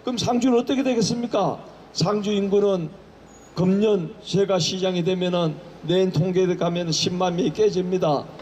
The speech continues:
인구를 어떻게 늘려? 시장할 때 못하더니 몇백만 평 산업단지를 유치해가지고 한대요. 그건 첫발 거짓말이요. 상주에 몇백만 평 산업단지를 몇 백억, 몇 천억 들여가지고 개발해 놓으면은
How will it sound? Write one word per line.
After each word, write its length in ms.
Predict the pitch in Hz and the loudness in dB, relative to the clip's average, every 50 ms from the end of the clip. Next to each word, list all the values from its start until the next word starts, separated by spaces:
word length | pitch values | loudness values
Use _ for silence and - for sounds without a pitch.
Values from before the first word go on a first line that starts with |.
| - - - - | -20 -16 -6 -2
인구를 340 | 202 214 226 196 233 226 220 | -2 0 0 2 2 4 4
어떻게 220 | 214 214 240 226 226 | 2 2 2 0 2
늘려? 520 | 226 226 233 233 247 240 208 170 139 - - - - - - - - - - - - - - - | 2 2 2 2 2 2 2 2 0 -2 -4 -10 -14 -16 -18 -20 -20 -20 -20 -20 -20 -20 -14 -8
시장할 540 | - - 220 226 214 254 240 240 233 233 | -4 -2 -2 0 0 2 2 2 2 2
때 100 | 233 240 | 2 2
못하더니 600 | 240 233 233 240 233 247 240 226 240 233 240 240 226 | 2 2 2 2 2 2 0 0 0 0 0 0 0
몇백만 600 | 220 247 247 247 - 254 254 247 247 240 240 240 | 0 -2 -2 0 0 0 0 2 0 0 -2 0
평 320 | - 269 285 262 240 226 - - - - - | 0 0 0 0 0 -4 -8 -14 -16 -18 -14
산업단지를 840 | - - - 214 240 247 247 233 - 247 233 233 196 233 226 233 233 | -10 -6 -2 -2 0 0 0 0 0 0 0 0 0 0 0 2 0
유치해가지고 580 | 233 - - 233 226 226 233 233 196 220 208 | 0 0 2 0 2 2 2 -2 0 -2 -2
한대요. 460 | 214 214 214 196 214 202 175 139 - - - - - - - - - | -2 -2 0 2 2 2 2 0 -2 -6 -12 -18 -20 -20 -20 -12 -6
그건 180 | - 302 285 | -4 -4 -2
첫발 380 | - - 240 - 285 277 269 226 | -2 -2 -2 0 0 -2 -2 0
거짓말이요. 720 | 196 214 262 285 - 269 247 226 208 175 151 143 127 104 80 - - - - - - - | 0 0 0 2 0 0 0 0 0 2 2 0 -2 -2 -6 -12 -18 -20 -20 -20 -20 -16
상주에 580 | - - - 156 185 196 202 196 202 220 214 196 | -8 -4 -2 0 2 2 2 2 4 4 2 4
몇백만 600 | 190 196 202 202 - 214 214 208 202 202 202 196 196 | 2 0 0 0 0 -2 0 0 0 -2 -2 0 0
평 320 | 202 220 220 208 190 175 - - - - - - - - - - - - - | 0 2 2 2 -2 -4 -8 -14 -18 -18 -20 -20 -20 -20 -20 -20 -20 -20 -12
산업단지를 1040 | - - 156 202 226 233 233 - - 226 240 226 185 226 226 240 247 240 220 220 - - - - - - - - - - - - - - | -6 -2 0 2 2 2 0 0 0 0 0 2 2 2 4 4 4 4 2 2 -2 -4 -12 -16 -18 -20 -20 -20 -20 -20 -20 -18 -8 0
몇 220 | 170 226 226 - | 0 0 2 2
백억, 360 | - 240 202 240 240 220 190 | 0 0 2 2 0 0 2
몇 200 | 196 247 - - | 0 0 0 0
천억 280 | - - 247 240 233 240 | 0 0 0 0 0 0
들여가지고 840 | 240 240 247 247 240 240 240 196 233 220 226 254 247 233 214 - - | 0 0 2 2 2 2 2 2 0 2 4 4 4 4 2 0 0
개발해 380 | - 233 240 196 233 220 214 208 | 0 0 0 2 2 2 2 2
놓으면은 560 | 208 214 220 214 214 202 196 185 175 160 - | 2 2 2 2 2 2 2 2 0 0 -2